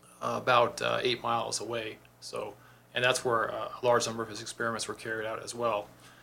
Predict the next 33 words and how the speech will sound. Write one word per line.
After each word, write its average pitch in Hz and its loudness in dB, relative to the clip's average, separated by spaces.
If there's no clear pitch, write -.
So - -18
that 120 -6
will, 110 -4
uh, - -8
hopefully 120 0
give 120 2
the 110 0
listener 113 -2
some 120 0
idea 113 -2
of, 113 -4
uh, 110 -8
the - -14
places 117 0
where 107 -6
he 110 -10
did 117 -4
his 107 -8
work. 113 -4
So 143 8
yeah, 165 8
as 160 8
far 254 8
as 208 8
the 175 -4
cactuses 196 10
go, 180 10
I 143 4
believe 139 4
I've, 123 4
I've 127 -6
touched 139 2
on 123 2